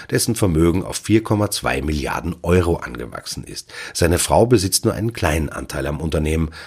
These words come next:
Beiden scheint Geld viertrangig. Die größten Aktionäre sind die beiden deutschen Milliardäre Thomas und Andreas Strüngemann, eineige Zwillinge, jeder der beiden laut Bloomberg-Index zwölf Komma zwei Milliarden Dollar reich.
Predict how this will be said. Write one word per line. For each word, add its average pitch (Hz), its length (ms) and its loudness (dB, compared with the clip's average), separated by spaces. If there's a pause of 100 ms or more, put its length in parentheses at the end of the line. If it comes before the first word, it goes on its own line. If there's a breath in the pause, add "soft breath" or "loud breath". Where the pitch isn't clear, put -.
(120 loud breath)
Beiden 107 300 -2
scheint 101 320 -2
Geld 73 380 -2
viertrangig. - 800 -4 (220 soft breath)
Die 98 80 2
größten - 400 2
Aktionäre 92 600 2
sind 90 200 0
die 101 60 2
beiden 82 320 0
deutschen 76 360 0
Milliardäre 67 680 -4
Thomas 110 420 2
und 92 120 -2
Andreas 80 460 -4
Strüngemann, 82 640 2 (240 loud breath)
eineige 82 640 0
Zwillinge, 107 520 4 (200 loud breath)
jeder 135 280 4
der 123 120 4
beiden 76 360 -2
laut 57 300 -6
Bloomberg-Index 80 1000 0
zwölf 101 360 2
Komma 104 240 0
zwei 69 260 -2
Milliarden 73 580 -4
Dollar 58 380 -4
reich. - 340 -14